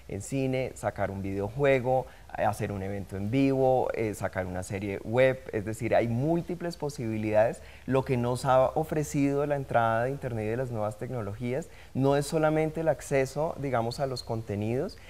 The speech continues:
sino a la creación, a la producción, a la, a la divulgación, ¿no? Digamos, circulación de los mismos contenidos.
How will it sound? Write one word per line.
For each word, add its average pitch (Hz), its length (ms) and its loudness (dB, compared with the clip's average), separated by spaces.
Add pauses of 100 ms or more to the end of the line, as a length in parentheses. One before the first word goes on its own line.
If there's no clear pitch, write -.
sino 117 320 2
a 110 40 6
la 120 140 2
creación, 135 720 2
a 127 100 0
la 117 140 2
producción, 127 760 0 (100)
a 113 120 -2
la, 101 180 0
a - 260 -4
la 92 160 -4
divulgación, 98 800 -4
¿no? 127 160 -4
Digamos, 104 360 -4
circulación 107 640 -4
de 92 100 -8
los 87 160 -10
mismos 87 280 -10
contenidos. 87 640 -12